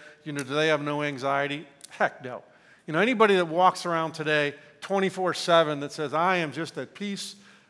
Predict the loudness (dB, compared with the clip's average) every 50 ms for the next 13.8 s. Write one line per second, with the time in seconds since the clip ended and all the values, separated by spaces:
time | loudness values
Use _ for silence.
0 | _ _ _ -4 2 4 6 6 4 2 -2 -8 -6 -2 0 2 2 0 -2 -6
1 | -12 -20 -20 _ _ _ _ -6 -4 -4 -2 -2 -2 -2 -4 0 2 4 4 4
2 | 2 0 -4 -6 -4 -4 -4 -4 -4 -6 -8 -8 -6 -6 -6 -6 -8 -8 -10 -14
3 | -16 -16 -14 -12 -12 -14 -14 -14 -4 -2 -2 -2 0 0 -2 -2 -2 -6 -8 -8
4 | -10 -14 -20 -20 -20 -20 _ _ _ _ _ _ 0 2 2 4 2 2 -2 -4
5 | -10 -16 -20 -20 _ _ _ _ _ _ -6 -4 -2 -2 2 2 2 2 4 2
6 | 2 2 2 0 0 0 0 -2 -2 -6 -6 -2 0 0 0 -2 -6 -12 -20 _
7 | _ _ _ _ _ _ _ _ _ -6 0 0 0 0 0 0 -2 -2 -2 -4
8 | -4 -2 -2 -2 -2 -4 -8 -16 -20 _ _ _ _ _ _ -6 -6 -6 -6 -8
9 | -8 -6 -4 -2 -2 -2 -2 -4 -6 -12 -18 -20 _ _ _ _ _ _ -10 -2
10 | 2 2 2 2 2 0 -4 -4 -4 -2 0 2 2 2 0 -2 -8 -16 -20 _
11 | _ _ _ _ _ _ _ -8 -6 -2 0 0 0 0 -2 -4 -4 -6 -4 -2
12 | -2 0 0 -2 -2 -2 -2 -4 -4 -6 -6 -6 -4 -4 -4 -8 -12 -12 -10 -8
13 | -8 -6 -4 -6 -6 -6 -8 -10 -12 -12 -12 -14 -14 -14 -16